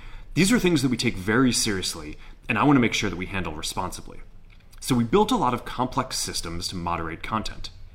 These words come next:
But the problem with complex systems is they make mistakes. Even if they accidentally censor just one percent of posts, that's millions of people. And we've reached a point where it's just too many mistakes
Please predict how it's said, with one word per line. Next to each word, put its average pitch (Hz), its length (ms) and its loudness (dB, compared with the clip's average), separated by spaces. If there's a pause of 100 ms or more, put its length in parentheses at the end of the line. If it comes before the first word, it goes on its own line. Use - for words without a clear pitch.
(600)
But 143 80 2
the 139 40 2
problem 220 320 4
with 277 140 4
complex 135 460 0
systems 85 600 -4
is 117 120 -2
they 107 80 2
make 107 200 4
mistakes. - 600 -6 (680)
Even 214 200 6
if - 100 4
they 156 100 4
accidentally 127 580 2
censor 113 480 2
just 101 240 -4
one 92 260 0
percent 110 380 0
of - 100 -10
posts, - 540 -2 (460)
that's 165 180 2
millions 127 500 6
of 95 120 -4
people. - 360 -8 (800)
And 131 100 -2
we've 135 200 6
reached 214 220 4
a 143 40 0
point 139 340 2
where 101 120 2
it's - 140 -6
just 135 300 -2
too 202 200 0
many 220 180 4
mistakes - 680 0